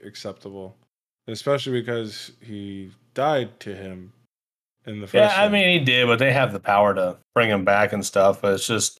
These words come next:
Speaker 2: and it does happen in the movie. I mean, in the comics, he, Killmonger does become, and not just in the way that,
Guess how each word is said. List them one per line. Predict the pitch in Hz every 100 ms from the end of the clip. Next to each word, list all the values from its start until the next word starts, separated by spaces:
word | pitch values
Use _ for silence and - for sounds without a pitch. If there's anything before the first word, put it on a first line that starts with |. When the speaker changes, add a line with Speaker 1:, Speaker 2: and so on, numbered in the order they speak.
| -
Speaker 2:
and | 120
it |
does | 120 143 127
happen | 123 123 120
in | 110
the |
movie. | 104 127 110 95 98
I | 107
mean, | 107
in | 98
the |
comics, | 113 120 98 98 -
he, | 107 104 101 -
Killmonger | 117 110 104 95
does | 90 104 101
become, | - 104 - 101 95 95 -
and | 123 120
not | 120 110
just | 113 107 -
in | 107 101
the | 101
way | 101 104
that, | 104 98